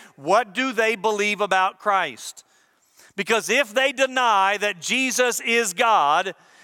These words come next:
then it doesn't matter what else they're right about, they are wrong about the main thing.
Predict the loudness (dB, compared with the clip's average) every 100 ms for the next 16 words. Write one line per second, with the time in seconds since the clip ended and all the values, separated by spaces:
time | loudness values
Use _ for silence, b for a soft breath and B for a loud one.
0 | b -2 0 0 2 0 2 0 0 0
1 | 2 2 0 0 0 -2 -2 0 2 2
2 | 2 -2 0 0 2 0 B B -2 0
3 | 2 2 2 4 4 4 2 0 0 0
4 | -2 -2 -4 -2 -2 -4